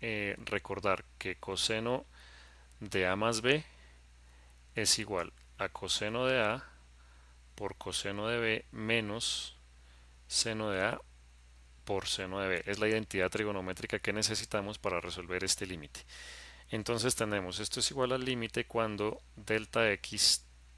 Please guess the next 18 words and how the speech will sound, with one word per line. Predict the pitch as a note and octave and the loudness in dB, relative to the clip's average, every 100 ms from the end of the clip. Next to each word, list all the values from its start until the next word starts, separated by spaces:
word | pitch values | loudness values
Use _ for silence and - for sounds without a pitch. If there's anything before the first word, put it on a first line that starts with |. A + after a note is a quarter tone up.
| - | -6
tiende | A2 G#2+ G#2+ | 0 0 2
a | G#2 | 2
ser | - G#2+ | 2 4
cero | - G2 F#2+ - - - - - - - | 4 4 2 -8 -14 -14 -14 -18 -14 2
de | A2 F#2 - - - | 2 2 -4 -20 -10
coseno | G2+ F#2+ G#2 G#2 A2+ | -4 -2 -2 0 0
de | G2+ | 2
x | F#2 - G#2+ | 0 -2 -4
más | F#2+ F2 | -4 -2
delta | G2+ - A#2+ G#2 | -2 2 4 4
x, | - A#2+ | 2 -4
que | - - | -2 -2
sería | F#2 F#2 E2 - | -2 -2 -4 -6
coseno | - F#2 - G2+ A2+ | -6 -2 -2 0 0
de | A#2+ G#2+ | 2 2
x | - A#2 - - - - - - - - - - | 0 2 4 4 -2 -18 -18 -18 -20 -20 -12 0
por | G#2 F#2 | 0 0
coseno | - G2 - G#2+ G#2+ A2+ - | -4 0 2 2 0 0 -2